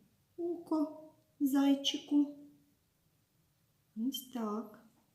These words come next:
А тепер носик.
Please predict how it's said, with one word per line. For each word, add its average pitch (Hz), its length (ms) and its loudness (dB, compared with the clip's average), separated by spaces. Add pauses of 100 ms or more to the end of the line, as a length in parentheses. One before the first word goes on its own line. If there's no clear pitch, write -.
(1080)
А 170 100 -6
тепер 175 720 2 (840)
носик. 349 800 0